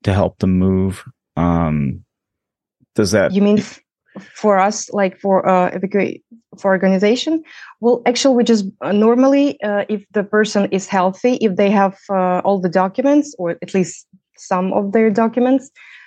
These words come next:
Speaker 2: uh, we just buy them tickets and they
Speaker 1: Mm-hmm.
Speaker 2: escape. If they need, if they have some special needs, it could be kids who were forcibly deported, or there were kids, uh,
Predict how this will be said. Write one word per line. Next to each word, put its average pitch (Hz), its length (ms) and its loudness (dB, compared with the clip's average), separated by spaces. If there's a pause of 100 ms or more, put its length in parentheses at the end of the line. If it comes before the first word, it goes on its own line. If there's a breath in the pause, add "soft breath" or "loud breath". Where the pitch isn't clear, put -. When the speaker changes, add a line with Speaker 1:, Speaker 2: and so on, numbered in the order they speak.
(200 loud breath)
Speaker 2:
uh, 190 60 -6
we 214 160 2
just 196 200 2
buy 196 200 2
them 180 180 2
tickets 208 640 -2
and 196 180 2
they 202 160 4
Speaker 1:
Mm-hmm. - 160 0
Speaker 2:
escape. 156 400 -2 (920 loud breath)
If 208 280 2
they 226 180 6
need, 220 260 4 (160)
if 202 120 -2
they 208 80 2 (100)
have 208 80 0
some 202 160 -4
special 190 500 0
needs, 185 280 0
it 196 180 -8
could 185 220 -2
be 202 300 4 (160)
kids 190 360 0 (160)
who 196 80 -6
were 190 220 2
forcibly 190 540 0
deported, 196 600 0 (720 loud breath)
or 202 220 2
there 202 180 2
were 196 140 2
kids, 208 340 0 (220)
uh, 196 420 2